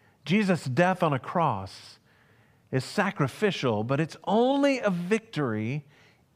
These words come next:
if Jesus rose from the dead. If on that third day the tomb is empty, then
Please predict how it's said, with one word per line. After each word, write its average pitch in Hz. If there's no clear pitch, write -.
if 220
Jesus 170
rose 147
from 139
the 131
dead. 104
If 233
on 233
that 226
third 220
day 220
the 196
tomb 233
is 185
empty, 208
then 220